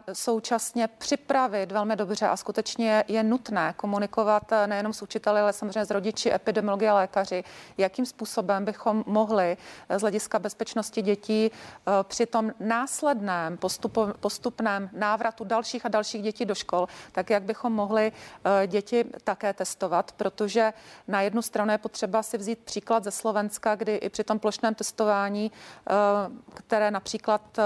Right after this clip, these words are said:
profesor, e, Primula doporučoval i pro Českou republiku, byly děti do deseti let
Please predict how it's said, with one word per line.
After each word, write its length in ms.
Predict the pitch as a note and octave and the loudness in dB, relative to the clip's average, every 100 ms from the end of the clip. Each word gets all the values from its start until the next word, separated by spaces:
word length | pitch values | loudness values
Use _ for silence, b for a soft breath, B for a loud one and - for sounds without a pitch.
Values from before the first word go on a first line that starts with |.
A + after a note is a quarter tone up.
| G3 | 2
profesor, 540 | G#3 G3+ G#3+ - G#3+ | 0 -2 -2 2 2
e, 180 | - G3 | 2 -2
Primula 320 | - G#3 G3+ | 0 2 2
doporučoval 540 | G3 - G#3+ - G#3+ | 2 -2 -4 2 2
i 20 | G#3 | 2
pro 140 | G#3 | -2
Českou 340 | - G3 - | -4 -4 0
republiku, 500 | G#3+ G#3 F#3 G#3 - | 0 0 0 -2 -2
byly 200 | F#3 G#3 | 0 0
děti 400 | G3 G3+ - A3+ | 2 0 2 2
do 140 | G3+ A3 | 4 2
deseti 580 | F#3 G#3 - B3+ - A#3+ | 2 0 2 0 2 4
let 340 | G3+ G#3 - | 4 2 -2